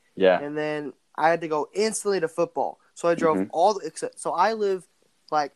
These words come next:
Speaker 2: fifteen minutes away from my school. So I'd take the highway and go fifteen minutes to school. And then I,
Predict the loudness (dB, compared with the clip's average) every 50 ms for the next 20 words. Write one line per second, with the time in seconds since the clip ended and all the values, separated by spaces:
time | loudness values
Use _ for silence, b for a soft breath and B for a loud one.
0 | _ _ -14 -6 -6 -6 -6 -6 -12 -14 -12 -8 -8 -8 -8 -8 -4 -2 -2 -2
1 | -2 -4 -6 -6 -6 -6 -8 -8 -8 -10 -10 -10 _ _ _ _ _ _ _ -6
2 | -2 0 0 0 0 -2 0 0 0 0 -2 -6 -12 -12 -10 -6 -4 -4 -4 -2
3 | -4 -4 -6 -6 -8 -8 -8 -8 -8 -8 _ _ -8 -8 -8 -6 -6 -6 -6 -6
4 | -8 -8 -12 -14 -12 -6 -2 0 0 0 -2 -4 _ _ _ _ _ _ _ _
5 | _ _ _ _ _ _ _ _ -6 -4 -2 0 2 2 4 4 4